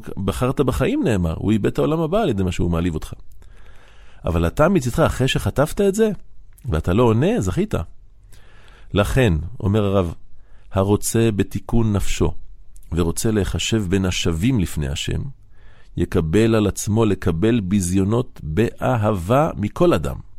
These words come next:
וכן מאשתו הקנטרנית והכעסנית, ישתוק ויקבל. ויהיה לו לכפרת עוונות. וכן כל מיני בושות קטנות וגדולות. כגון, הוא מביא פה דוגמה,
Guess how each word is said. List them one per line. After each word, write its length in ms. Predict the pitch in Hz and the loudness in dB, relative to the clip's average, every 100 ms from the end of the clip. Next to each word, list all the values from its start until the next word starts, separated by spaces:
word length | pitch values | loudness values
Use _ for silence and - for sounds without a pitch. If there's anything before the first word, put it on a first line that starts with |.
| - - - - - - - - - | -16 -16 -16 -16 -18 -16 -16 -18 -6
וכן 520 | 85 82 - 123 139 131 | -2 0 2 4 4 2
מאשתו 640 | 113 87 - - 147 127 | 2 0 -2 0 2 4
הקנטרנית 800 | - 95 87 - 87 98 156 - | 4 0 2 0 2 2 0 -2
והכעסנית, 920 | 87 82 87 82 - 80 101 160 - - | -4 0 0 0 0 0 2 0 -4 -12
ישתוק 540 | 95 - - - 170 - | -8 -8 -4 0 0 0
ויקבל. 480 | 113 - 110 120 71 - - - - - - - - - - - - - - - - | -4 -2 2 2 2 -8 -18 -20 -20 -20 -20 -20 -20 -20 -18 -18 -18 -18 -18 -18 -12
ויהיה 300 | - 85 95 | -2 4 4
לו 220 | 143 185 185 | 4 2 0
לכפרת 580 | 71 82 92 - 87 120 | -2 -2 0 2 2 2
עוונות. 540 | 85 85 82 78 - - - - - - - - - - - - - - | 2 2 2 0 -4 -12 -14 -16 -16 -18 -18 -18 -18 -20 -20 -20 -16 -2
וכן 360 | 95 - 147 147 | 0 2 0 0
כל 220 | - 214 | 2 4
מיני 260 | 214 170 143 | 4 4 4
בושות 440 | 98 98 - 90 | 4 2 6 6
קטנות 600 | - - 98 123 151 - | 6 2 2 4 2 0
וגדולות. 600 | - 95 98 92 76 - - - - - - - - - - | -2 2 4 4 2 -6 -12 -18 -20 -20 -18 -18 -16 -14 0
כגון, 300 | 117 123 113 | 4 6 6
הוא 80 | 95 | 4
מביא 140 | 120 | 2
פה 80 | 127 | 2
דוגמה, 400 | 101 98 117 92 | 2 4 4 2